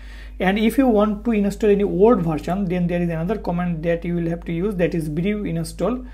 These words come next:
uh, Shivam Mathur, uh, slash, uh, P H P, then P H P at the rate of eight point two. If you want to install eight point two, you will have to write here eight point two. If you want to install eight point one, then you will have to write here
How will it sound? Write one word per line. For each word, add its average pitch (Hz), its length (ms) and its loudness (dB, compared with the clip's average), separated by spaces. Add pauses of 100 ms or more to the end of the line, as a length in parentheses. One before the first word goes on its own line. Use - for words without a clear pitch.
(320)
uh, 165 300 -2 (280)
Shivam 214 840 2 (160)
Mathur, 180 680 0 (220)
uh, 165 280 -4
slash, - 680 -4
uh, 160 220 -4
P 180 260 -4
H 185 240 -4
P, 240 140 -2
then 165 260 -4
P 170 200 -2
H 170 180 -6
P 202 160 -2
at 170 220 -4
the 170 80 -2
rate 170 140 -4
of - 120 -4
eight 165 180 -4
point 156 240 -6
two. 151 200 -8 (260)
If 202 140 2
you 226 120 4
want 208 200 2
to 202 60 2
install 180 360 -2
eight 170 180 -2
point 170 280 -2
two, 220 180 -4
you 180 220 -4
will 175 180 0
have 160 160 -4
to 165 80 -4
write 160 220 -2
here 175 140 -2
eight 147 180 -4
point 151 220 -6
two. 151 180 -6 (240)
If 196 180 0
you 208 120 4
want 214 300 -2
to 196 80 0
install 180 440 0
eight 165 180 -2
point 175 220 -2
one, 208 240 0
then 170 180 -2
you 170 100 -2
will 165 100 0
have 165 160 -2
to 170 80 -4
write 160 260 -2
here 240 240 -6